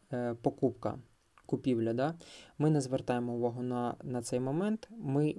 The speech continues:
прислухаємося, е, лише до своєї думки.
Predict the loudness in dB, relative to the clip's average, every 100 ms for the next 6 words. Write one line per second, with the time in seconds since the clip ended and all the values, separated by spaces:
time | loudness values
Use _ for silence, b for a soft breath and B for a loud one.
0 | -2 -2 0 -2 0 0 0 -2 -4 -4
1 | -6 -14 -16 -10 -4 -2 0 0 0 -2
2 | -2 -2 -2 -2 0 -2 0 2 2 2
3 | 0 0 -4